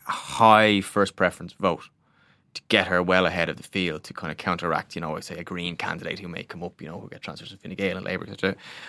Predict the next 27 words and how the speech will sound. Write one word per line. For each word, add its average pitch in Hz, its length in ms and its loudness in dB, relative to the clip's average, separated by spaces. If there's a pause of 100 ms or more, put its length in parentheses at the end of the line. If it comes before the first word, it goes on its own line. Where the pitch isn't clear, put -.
I - 60 -10
think - 240 -2
this 107 140 2
may 101 200 6
have 92 100 2
damaged 95 380 4
that. 87 340 4
Um, 90 480 -2 (260)
you 117 120 -2
know, 95 240 4
if - 160 -2
you 104 60 -6
go - 20 -10
back 95 180 4
to - 80 -10
the 98 60 -2
nineteen 98 300 0
ninety-eight 113 760 4
by-election 85 480 0
in 78 80 -6
Fingal, 87 440 -2
someone 78 260 -12
sent - 120 -16
me - 100 -16
a - 20 -20
figure 87 200 -10
today, 98 480 0